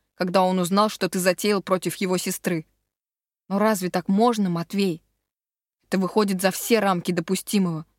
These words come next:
А если бы он умер? Если бы остался калекой, как ты вообще мог поднять на него руку? Он же ваш друг!" Парни с удивлением посмотрели на Оболенцева.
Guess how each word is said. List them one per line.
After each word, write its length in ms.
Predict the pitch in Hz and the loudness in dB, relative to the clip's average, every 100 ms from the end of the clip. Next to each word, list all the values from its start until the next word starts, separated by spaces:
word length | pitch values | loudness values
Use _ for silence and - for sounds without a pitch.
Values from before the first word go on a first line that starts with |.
| _ _ _ _ | _ _ _ _
А 80 | 208 | -2
если 340 | 180 294 - | 2 2 2
бы 120 | 214 196 | 2 4
он 180 | 202 | 4
умер? 380 | 240 240 175 - _ _ _ _ _ _ _ _ | 4 4 0 -8 _ _ _ _ _ _ _ _
Если 280 | 226 302 - | 0 2 2
бы 120 | 202 | 2
остался 480 | 185 - 277 277 208 | 2 4 2 4 0
калекой, 600 | - 196 220 294 - 165 _ _ _ _ _ | 2 4 4 2 0 -6 _ _ _ _ _
как 220 | - 277 | -2 0
ты 100 | - | 2
вообще 360 | 190 190 - 269 | 0 -2 0 4
мог 200 | 214 - | 4 2
поднять 380 | 202 190 214 196 | 0 4 2 4
на 60 | |
него 260 | 220 220 220 | 2 4 4
руку? 400 | 262 262 - 175 _ _ _ - | 4 2 0 -6 _ _ _ 2
Он 160 | 247 | 4
же 100 | 220 | 4
ваш 200 | 240 247 | 4 4
друг!" 440 | 202 262 277 - - _ _ _ _ _ _ _ _ _ _ - | 4 2 2 -2 -18 _ _ _ _ _ _ _ _ _ _ 0
Парни 320 | 202 226 202 | 2 2 0
с 120 | - | 0
удивлением 520 | 190 180 190 214 214 | -2 0 2 2 0
посмотрели 600 | 185 - 202 190 208 202 | -2 -2 -2 0 0 0
на 160 | 190 190 | 2 2
Оболенцева. 680 | 190 214 208 175 - 160 | 2 2 2 -2 -6 -12